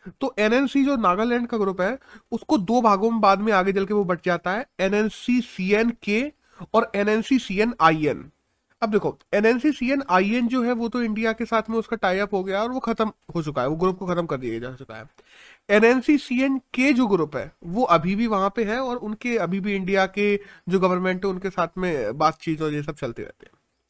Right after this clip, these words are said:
अगली बात करते हैं मिजोरम की। मिजोरम में जो एथनिकल ग्रुप है उनका नाम है मिजो नेशनल फ्रंट,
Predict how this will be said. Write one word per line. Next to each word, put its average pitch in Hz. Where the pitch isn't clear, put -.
अगली 254
बात 294
करते 254
हैं 311
मिजोरम 202
की। 110
मिजोरम 233
में 285
जो 294
एथनिकल 247
ग्रुप 247
है 269
उनका 247
नाम 233
है 294
मिजो 220
नेशनल 196
फ्रंट, 160